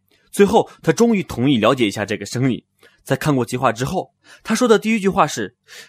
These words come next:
：“利润是来自深度还是宽度呢？”我说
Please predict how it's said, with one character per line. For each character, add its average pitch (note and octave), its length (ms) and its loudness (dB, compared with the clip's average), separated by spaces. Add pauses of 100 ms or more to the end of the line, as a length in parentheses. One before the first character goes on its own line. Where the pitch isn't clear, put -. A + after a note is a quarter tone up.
：“利 A3+ 200 2
润 E3+ 220 2
是 C#3 120 -6
来 A#2+ 180 2
自 D#3+ 140 -4
深 A#3+ 280 0
度 F#3 300 -4
还 - 160 -14
是 B2 100 -8
宽 F#3 300 0
度 F3+ 140 -2
呢？” G#2+ 100 -8 (520)
我 A2+ 120 -4
说 B2+ 300 -2